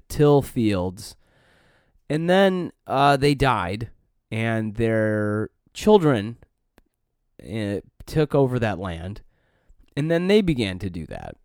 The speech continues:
And then one of them created a plow, and then they now use that plow with a cow to till the fields faster and get more space. And then one of those kids, did, did, you know, one of their children, generation three now, determined that,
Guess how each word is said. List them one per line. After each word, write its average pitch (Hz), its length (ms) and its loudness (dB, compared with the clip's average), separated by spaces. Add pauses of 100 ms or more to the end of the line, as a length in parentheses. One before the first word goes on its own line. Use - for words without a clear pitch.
(760)
And 143 120 -6
then 180 140 0
one 175 120 6
of 160 100 4
them 165 200 6
created 156 400 0
a 123 80 -2
plow, 117 720 0 (320)
and 127 280 -6
then 139 560 -4
they 131 200 0
now 139 220 0
use 135 280 0
that 120 200 -2
plow 113 260 0
with 113 120 -2
a 113 40 -6
cow 101 500 -4
to 104 260 -4
till 117 220 -4
the 110 80 -4
fields 101 300 -8
faster 123 480 -4
and 113 140 -4
get 101 180 -8
more 101 420 -4 (160)
space. 170 600 0 (120)
And 110 140 -6
then 113 340 -2 (540)
one 123 140 -2
of 127 60 0
those 117 240 0
kids, 113 320 -4
did, 104 300 -14
did, 104 220 -6 (140)
you 107 120 -10
know, 95 140 -6
one 113 160 -2
of 104 80 -4
their 143 180 2
children, 107 520 -4
generation 110 500 -4
three 123 220 -4
now, 92 340 -6 (580)
determined 131 640 0
that, 101 340 -4